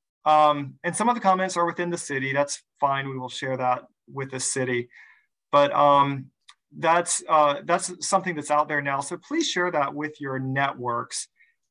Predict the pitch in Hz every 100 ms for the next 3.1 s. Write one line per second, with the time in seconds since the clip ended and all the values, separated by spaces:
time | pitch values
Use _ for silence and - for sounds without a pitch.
0 | _ - 131 131 127 131 131 127 123 123
1 | _ _ _ 135 123 131 131 131 127 -
2 | 127 135 131 127 120 - - 120 127 120
3 | -